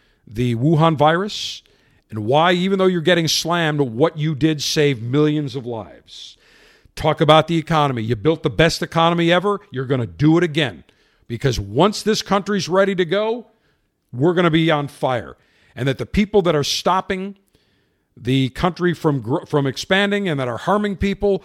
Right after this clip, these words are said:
are the Democrat governors that are, that are that are essentially trampling over the Constitution. And third, you're gonna bring medicine and the reliance on foreign manufacturing. You're gonna bring it back to this country, and you're gonna do whatever it takes to get manufacturing back.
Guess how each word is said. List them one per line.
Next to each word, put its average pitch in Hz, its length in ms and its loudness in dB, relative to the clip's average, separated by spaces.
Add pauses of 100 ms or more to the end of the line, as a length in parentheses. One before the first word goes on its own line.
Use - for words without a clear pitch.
(100)
are 151 140 0
the 143 100 0
Democrat 151 680 2
governors 107 720 -6 (500)
that 139 160 -2
are, 131 180 -2 (120)
that 131 180 -2
are 127 200 -2 (280)
that 123 140 -6
are 123 220 -8
essentially 180 600 0
trampling 185 560 -2
over 165 200 -4
the 160 80 -8
Constitution. 143 920 -8 (320)
And 113 160 -10
third, 220 460 6 (180)
you're 117 120 -14
gonna 143 200 -2
bring 165 400 -2
medicine 220 600 -4
and 131 140 -6
the 135 80 -2
reliance 165 600 -2 (100)
on 139 180 -2
foreign 190 400 2
manufacturing. 180 760 -2
You're 143 100 -6
gonna 127 160 -4
bring 147 280 2
it 202 140 -4
back 180 220 -2
to 185 80 -6
this 175 180 -6
country, 180 520 -8 (320)
and 143 100 -6
you're 147 80 -2
gonna 147 160 0
do 147 140 4
whatever 147 400 4
it 208 100 -4
takes 185 300 -4
to 147 60 -16
get 127 140 -10
manufacturing 170 920 -4
back. 127 480 -4